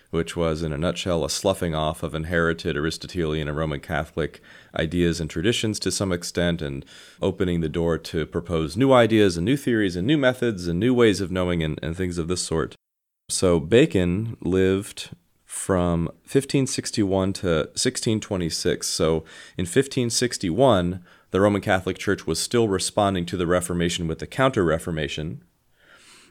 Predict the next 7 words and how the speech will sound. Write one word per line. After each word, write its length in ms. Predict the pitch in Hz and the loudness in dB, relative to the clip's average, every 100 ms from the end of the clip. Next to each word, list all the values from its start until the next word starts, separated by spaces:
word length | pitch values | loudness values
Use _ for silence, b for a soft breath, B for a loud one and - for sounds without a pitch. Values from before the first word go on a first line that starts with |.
| _ 92 | _ 0
And 160 | 87 | 2
by 460 | 87 87 87 85 - _ 123 | 4 4 4 2 -2 _ -6
sixteen 720 | - - 127 - - 117 107 | 0 2 2 0 0 2 2
twenty-six, 1080 | - 120 104 85 - - 120 - - - - B B B - | 0 0 2 0 -2 4 4 4 -4 -6 -8 B B B -2
we're 160 | 95 | 0
fully 580 | - - - 107 101 90 | 0 -6 0 4 4 4
moving 580 | 87 92 87 90 80 | 2 2 2 0 0